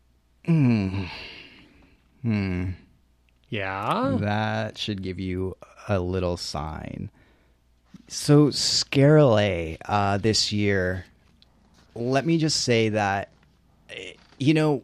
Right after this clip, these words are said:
Speaker 1: whenever you're gonna be talking about horror conventions that are geared towards the Halloween crowd, you're gonna make comparisons.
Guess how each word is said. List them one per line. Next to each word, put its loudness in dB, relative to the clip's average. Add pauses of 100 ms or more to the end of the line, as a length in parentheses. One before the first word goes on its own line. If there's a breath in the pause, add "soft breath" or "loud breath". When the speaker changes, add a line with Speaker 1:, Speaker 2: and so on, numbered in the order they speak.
(100)
Speaker 1:
whenever 2
you're 2
gonna 4
be 2
talking 0
about 0
horror -4
conventions -6
that -2
are 0
geared 0
towards -2
the -4
Halloween -2
crowd, -2 (360 loud breath)
you're 4
gonna 6
make 0
comparisons. -6